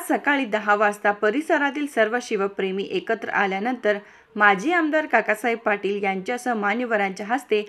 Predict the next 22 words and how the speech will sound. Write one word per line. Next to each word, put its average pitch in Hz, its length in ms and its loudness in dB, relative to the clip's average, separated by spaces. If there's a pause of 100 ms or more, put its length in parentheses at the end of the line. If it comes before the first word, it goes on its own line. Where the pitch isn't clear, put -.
(280)
धर्मवीर 311 580 4
संभाजी 214 500 2
चौकात 220 380 0
प्रतिमेस 214 580 -4
पुष्पहार 285 580 2
अर्पण 202 400 0
करण्यात 202 380 0
आला. 185 300 2 (640)
त्यानंतर 330 480 4
शिवप्रेमींनी 220 720 0
चौकात 220 400 2 (100)
मानवी 208 400 0
साखळी 285 380 -2
करून 226 340 0 (380)
विविध 247 280 0
घोषणा 214 440 0
देत 233 160 2 (140)
परिसर 285 360 2
दणाणून 247 520 2
सोडला 208 300 0
होता. 202 480 0 (280)
आज 359 160 8